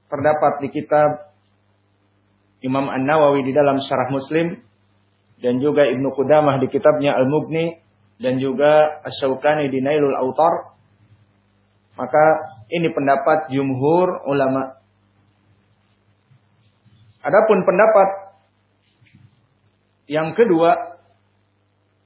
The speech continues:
pendapat Imam Malik dan sebagian dari pengikut Imam Asy-Syafi'i, namun yang masyhur dari Imam Malik,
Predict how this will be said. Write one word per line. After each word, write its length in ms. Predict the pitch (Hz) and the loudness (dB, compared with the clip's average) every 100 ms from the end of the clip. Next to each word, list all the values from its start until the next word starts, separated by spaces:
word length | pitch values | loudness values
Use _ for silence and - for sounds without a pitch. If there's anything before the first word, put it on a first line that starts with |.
| _ | _
pendapat 840 | - 175 156 - 170 180 - - _ _ - | -8 0 2 2 0 0 -2 -14 _ _ -8
Imam 280 | 170 156 147 | -4 -2 -2
Malik 400 | 160 143 127 - _ _ _ _ _ _ _ _ _ | -2 -2 -6 -12 _ _ _ _ _ _ _ _ _
dan 240 | 131 147 147 | -2 -2 -2
sebagian 640 | 165 147 147 160 190 180 147 | -4 0 0 2 2 2 2
dari 640 | 143 151 170 185 185 _ _ _ _ _ _ _ _ _ _ _ _ _ _ _ _ _ _ _ _ | 2 2 0 -2 -6 _ _ _ _ _ _ _ _ _ _ _ _ _ _ _ _ _ _ _ _
pengikut 480 | 160 156 143 180 180 | -2 -2 -2 -4 -4
Imam 240 | 151 156 151 | -4 -4 -4
Asy-Syafi'i, 640 | 135 - 156 143 101 120 - _ _ _ _ _ _ _ _ _ | -8 0 0 0 -6 -10 -14 _ _ _ _ _ _ _ _ _
namun 320 | 120 127 143 147 | -10 -6 -6 -2
yang 240 | 139 139 | -2 0
masyhur 400 | 139 - 165 160 | -2 -2 -2 0
dari 320 | 139 139 151 | 2 2 0
Imam 240 | 139 135 135 | 0 0 0
Malik, 320 | 139 123 | 0 -2